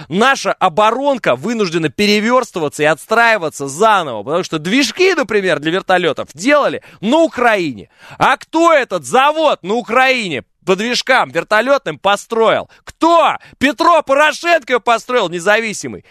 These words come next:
Хрен он чё построил. Советские люди это построили. По распоряжению, внимание, Москвы. Чё, может быть, где-нибудь в Советском Союзе что-нибудь строилось без распоряжения Москвы?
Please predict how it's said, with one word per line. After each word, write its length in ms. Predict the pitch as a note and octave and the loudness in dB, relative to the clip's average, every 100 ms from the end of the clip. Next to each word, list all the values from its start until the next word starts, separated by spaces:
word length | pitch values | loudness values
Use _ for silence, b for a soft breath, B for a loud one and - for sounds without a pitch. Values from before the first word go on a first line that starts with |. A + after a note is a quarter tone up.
| b | b
Хрен 380 | A3+ C4+ D4 | 0 2 2
он 100 | A3+ | 0
чё 120 | G3+ A3+ | -6 -2
построил. 640 | G#3 - G#3 A3 D#3+ G#2 B B | -2 -2 -2 0 2 -2 B B
Советские 680 | - A#3 C#4 C#4 - C4+ C#4+ | 0 0 2 -2 -2 -4 0
люди 260 | D4 A#3+ | 0 0
это 180 | G#3 F3+ | 0 0
построили. 720 | F3+ F#3 - F#3+ E3+ A2 D#2+ - B | 0 -2 -2 0 0 0 -6 -18 B
По 120 | A3 | 0
распоряжению, 800 | B3 C4 C#4 C#4+ C4+ D#4 C#4 G3 | 2 0 -2 -2 0 0 2 0
внимание, 520 | E3+ A3 B3 B3+ F#3 D3+ | 0 0 2 0 0 -2
Москвы. 800 | F3+ G#3 - C4 C4+ G#3+ - _ _ _ _ _ _ _ _ _ | 0 0 -2 -4 0 0 -2 _ _ _ _ _ _ _ _ _
Чё, 260 | - D4 D#4 | 0 2 4
может 260 | A#3+ C#4 G#3 | 2 0 -2
быть, 160 | C#4+ | -6
где-нибудь 480 | F3+ C4 D4 A#3+ A#3+ | -2 0 0 0 0
в 20 | |
Советском 380 | B3+ C4+ - G#3 | 2 2 0 -6
Союзе 460 | - C4 C#4+ A3+ A3 | -2 0 0 -4 -4
что-нибудь 440 | C4 B3+ G#3 G#3+ | -2 -2 -2 -4
строилось 460 | - C4 B3+ G3+ D#3+ | -2 2 2 2 -2
без 160 | G#3 | -6
распоряжения 720 | A3 A3 B3 A#3+ G#3+ B3 F#3+ | -6 -4 -4 -2 -2 0 0
Москвы? 580 | F#3 G3 - B3+ C#4 B3 | 2 0 -2 -6 -6 -8